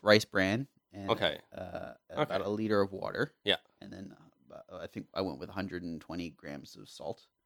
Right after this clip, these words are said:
Speaker 2: Okay.
Speaker 1: Um, and so it's sort of like a big lunchbox looking thing.
Speaker 2: Yep.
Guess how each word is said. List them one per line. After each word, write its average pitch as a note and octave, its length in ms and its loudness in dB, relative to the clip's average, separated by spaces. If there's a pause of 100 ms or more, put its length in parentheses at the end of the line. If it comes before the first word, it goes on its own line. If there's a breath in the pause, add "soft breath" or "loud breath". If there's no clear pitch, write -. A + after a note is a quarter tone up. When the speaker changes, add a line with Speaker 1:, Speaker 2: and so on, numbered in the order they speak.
(120)
Speaker 2:
Okay. A#2 200 -12 (760 soft breath)
Speaker 1:
Um, F#2 540 2
and - 100 -10
so G2+ 140 -2
it's F#2 100 0
sort A#2 100 0
of G2+ 40 6
like F#2+ 160 2
a F2+ 280 4
big G2 240 4
lunchbox F2+ 540 0
looking F#2 220 -8
thing. G2+ 300 -4
Speaker 2:
Yep. G#2 160 4